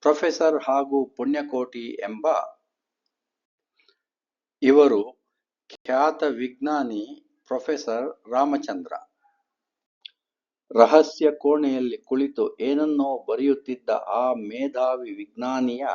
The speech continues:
ರಹಸ್ಯ ಅರಿಯಲು ಗೂಢಚಾರ ಪಡೆ ಸಜ್ಜಾಯಿತು.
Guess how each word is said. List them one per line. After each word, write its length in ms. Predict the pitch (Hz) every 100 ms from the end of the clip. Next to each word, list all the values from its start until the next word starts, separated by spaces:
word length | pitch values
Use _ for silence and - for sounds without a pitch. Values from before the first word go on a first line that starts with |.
| - _ _ _ _ -
ರಹಸ್ಯ 520 | 107 120 143 143 127 107 -
ಅರಿಯಲು 500 | 117 117 107 107 92 _ _ _ _ -
ಗೂಢಚಾರ 720 | 127 156 147 147 135 123 120
ಪಡೆ 440 | - 107 113 127
ಸಜ್ಜಾಯಿತು. 760 | - 90 95 120 120 98 -